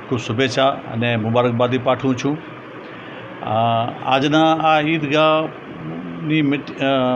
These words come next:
નમાઝમાં ખાસ કરીને ખુતબામાં મૌલાના સાહેબે, અ,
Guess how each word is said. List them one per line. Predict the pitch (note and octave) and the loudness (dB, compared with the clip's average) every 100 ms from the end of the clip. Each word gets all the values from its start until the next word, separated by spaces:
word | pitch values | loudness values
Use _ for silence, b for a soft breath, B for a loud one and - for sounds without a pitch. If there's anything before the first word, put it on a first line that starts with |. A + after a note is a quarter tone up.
| B2 B2 B2 A#2+ C3 C3+ | 0 0 -2 -4 -6 -4
નમાઝમાં | B2+ C#3+ D#3 C3+ B2 F2+ - - - - - | 0 4 4 4 2 0 -6 -16 -18 -10 -2
ખાસ | C#3 C#3 | 0 0
કરીને | D3 C#3 | -2 -2
ખુતબામાં | C#3+ - B2+ C3+ C3+ C3 | -4 -4 -4 0 2 2
મૌલાના | B2+ C3 B2+ | 2 2 2
સાહેબે, | B2 B2 B2 B2+ | 2 0 2 0
અ, | C3 - - - - - - | -2 -12 -18 -18 -18 -18 -10